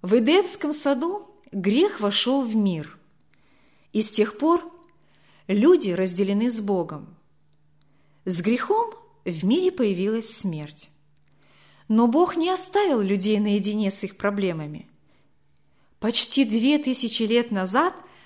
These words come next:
на землю пришёл Иисус Христос,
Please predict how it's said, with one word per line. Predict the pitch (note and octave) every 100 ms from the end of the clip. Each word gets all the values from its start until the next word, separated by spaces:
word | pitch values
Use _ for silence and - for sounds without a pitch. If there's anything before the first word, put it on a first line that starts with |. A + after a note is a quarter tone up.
| _
на | - G3
землю | F#3+ F#3+ F4 F#4 C#4+
пришёл | - F#3+ - E3+ E3
Иисус | F#3+ G3 - D4 D4
Христос, | - B3 - - D#3+ D#3+ -